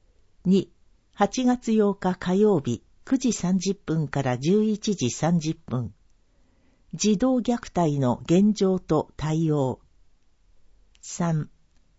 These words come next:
八月八日火曜日十三時から十五時、絵本の喜び。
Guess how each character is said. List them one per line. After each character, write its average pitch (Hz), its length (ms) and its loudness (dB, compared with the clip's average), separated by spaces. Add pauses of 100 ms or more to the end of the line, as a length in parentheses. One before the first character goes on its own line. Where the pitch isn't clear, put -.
八 190 320 -2
月 247 300 0
八 214 220 2
日 190 360 -4
火 180 140 0
曜 208 300 4
日 - 240 -8 (120)
十 233 240 0
三 247 280 2
時 156 160 -2
か 139 140 -4
ら 123 160 0
十 170 300 4
五 135 180 2
時、 - 240 -8 (600)
絵 185 140 4
本 233 360 4
の 127 160 2
喜 147 160 0 (380)
び。 117 200 -4